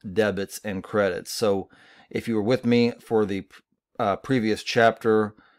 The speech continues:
uh, the information here is, uh, it, it should be familiar at least. All right,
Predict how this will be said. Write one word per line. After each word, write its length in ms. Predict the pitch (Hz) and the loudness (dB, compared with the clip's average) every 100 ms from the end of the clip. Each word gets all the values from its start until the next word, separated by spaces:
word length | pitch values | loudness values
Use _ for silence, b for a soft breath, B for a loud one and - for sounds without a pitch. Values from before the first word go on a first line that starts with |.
| b b - | b b -14
uh, 140 | 101 | -8
the 160 | 92 110 | -2 -2
information 600 | 110 113 107 104 - 101 | 0 0 0 0 -2 -6
here 360 | 92 104 101 101 | -4 -4 -2 -4
is, 460 | 101 101 95 90 - | -4 -4 -4 -6 -4
uh, 380 | 101 92 90 - - _ - - _ | -2 -2 -4 -8 -14 _ -20 -20 _
it, 200 | 117 110 | -8 -6
it 160 | 127 110 | -6 -4
should 220 | 127 107 | -4 0
be 100 | 110 | -2
familiar 640 | - 120 107 110 98 87 | -2 0 4 4 2 -4
at 140 | 92 98 | -6 -4
least. 480 | 101 90 - - - _ - | -6 -6 -10 -14 -18 _ -4
All 100 | 165 | -2
right, 200 | 104 | -2